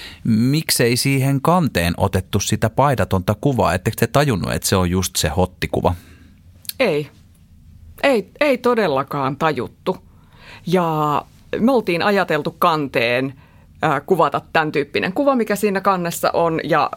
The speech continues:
Speaker 2: sieltä löytyi täydellinen ruutu tästä nopeista kuvauksista, ja me päätettiin käyttää sitä, sisäsivun kuvia, eli näitä, ää, kohukuvia, niin kuin sanoit,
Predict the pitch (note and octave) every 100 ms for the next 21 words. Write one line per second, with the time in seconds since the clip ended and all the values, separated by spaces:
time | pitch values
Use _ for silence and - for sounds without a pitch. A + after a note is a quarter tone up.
0 | - - G#3+ E3 E3+ F3 D#3+ D#3+ D3 C#3
1 | - G3+ F3 C#3+ B2+ B2+ C#3 G#3+ F#3+ D#3
2 | D3 C#3+ D#3+ E3 D3 - C#3 C#3+ - D#3
3 | B2+ A2 - F#2 - C3 C3 C3+ G2+ D3
4 | - F3+ D3+ A2 - - G#2 - - -
5 | - G#3+ - - - - - - E4+ C#4
6 | A3 G3+ B3 G3+ F3 C#3 G#2+ E3+ E3 D#3+
7 | E3+ D#3+ D#3 C#3 - - - - C3+ A#2
8 | - A3+ C#4 C#4+ C#4+ C#4 B3+ A#3+ A3+ -
9 | B3 A3+ G#3+